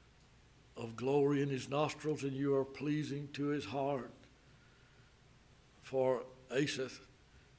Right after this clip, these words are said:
if I said her, Ax-, Asaph,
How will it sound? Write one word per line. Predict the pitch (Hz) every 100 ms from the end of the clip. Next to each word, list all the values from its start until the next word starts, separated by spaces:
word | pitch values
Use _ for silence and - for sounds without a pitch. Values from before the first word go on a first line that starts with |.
| - - - - - - - -
if | -
I | 117
said | 123 131
her, | 120 113 131
Ax-, | 147 - - -
Asaph, | 143 151 - - 120 120